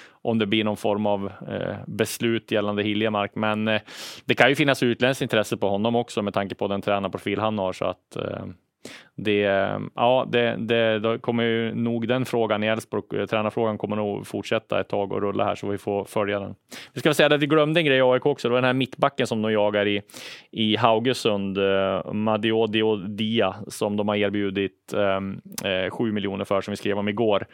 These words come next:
Eh, där, som jag fattar det som, så pushar han på väldigt hårt för att komma till A I K. Han har meddelat klubben att han vill till A I K. De är inte överens ännu,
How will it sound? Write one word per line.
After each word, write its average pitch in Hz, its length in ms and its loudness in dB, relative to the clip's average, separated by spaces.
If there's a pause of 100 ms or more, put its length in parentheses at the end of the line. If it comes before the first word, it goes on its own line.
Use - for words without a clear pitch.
(340)
Eh, 104 500 4
där, 113 340 6
som 123 140 -4
jag 113 100 2
fattar 117 220 4
det 113 40 2
som, 110 180 -2
så 104 140 -2 (640)
pushar 123 300 2
han 117 140 4
på 117 200 2
väldigt 113 240 2
hårt 123 260 0
för 101 140 0
att 101 100 0
komma 113 260 0
till 110 100 0
A 104 140 2
I 98 40 0
K. 113 100 -2
Han 107 80 0
har 101 80 0
meddelat 104 320 0
klubben 101 240 0
att 98 80 -2
han 107 100 0
vill 123 160 2
till 127 120 2
A 117 140 4
I 110 40 0
K. 120 240 2 (280)
De 107 160 0
är 110 40 2
inte 107 180 0
överens 107 500 0
ännu, 104 480 -2